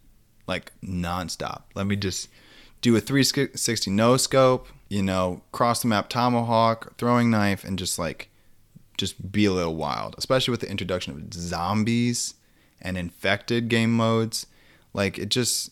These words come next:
it needs to be a little nonsense, and it lets, it lets people connect. I remember playing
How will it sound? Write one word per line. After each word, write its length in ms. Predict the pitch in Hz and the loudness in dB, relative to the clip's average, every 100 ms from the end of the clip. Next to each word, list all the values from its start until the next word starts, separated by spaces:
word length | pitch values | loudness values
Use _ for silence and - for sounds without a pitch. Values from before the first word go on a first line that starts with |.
| _ | _
it 120 | 110 | 0
needs 420 | 110 107 113 113 - | 4 6 6 4 0
to 80 | |
be 140 | 101 98 | 0 0
a 60 | |
little 280 | 90 87 80 | 0 -2 -4
nonsense, 720 | 69 67 90 101 139 156 - - | -6 -6 -6 -4 -2 -2 -4 -4
and 120 | 113 | 0
it 60 | 107 | 2
lets, 280 | 123 127 - - | 2 2 -4 -8
it 80 | 104 | -2
lets 180 | 117 - | -2 0
people 220 | 107 - | -4 -4
connect. 420 | 107 120 - - | -4 -4 -6 -8
I 80 | - | -2
remember 320 | 143 147 120 | 0 2 2
playing 420 | 110 - 110 104 | -2 -4 -2 -2